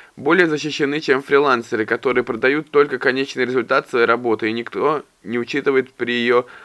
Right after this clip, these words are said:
оплате время, ко-, то-, за которое она была выполнена. Существует ещё один миф относительно работы фрилансера, будто она больше всего подходит для женщин,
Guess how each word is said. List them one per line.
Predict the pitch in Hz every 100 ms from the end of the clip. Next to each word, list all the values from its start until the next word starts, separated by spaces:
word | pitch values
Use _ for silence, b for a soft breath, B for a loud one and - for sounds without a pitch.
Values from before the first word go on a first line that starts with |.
| B -
оплате | 101 131 131 131
время, | 139 147 123 95
ко-, | 101
то-, | 78 98 104 110
за | 120
которое | 123 127 139 135 117
она | 120
была | 113 117 117
выполнена. | 117 95 82 78 64 - B B B -
Существует | 127 143 180 208
ещё | 156 - 175
один | 165 165
миф | 160 131 -
относительно | 98 110 156 156 139
работы | 131 127 135 131
фрилансера, | 131 123 107 104 - 64 - B B -
будто | 156 165 156 147
она | 156 143
больше | 151 160 -
всего | 139 160 151
подходит | 131 131 175 160 151
для | 175 180
женщин, | 180 165 - 120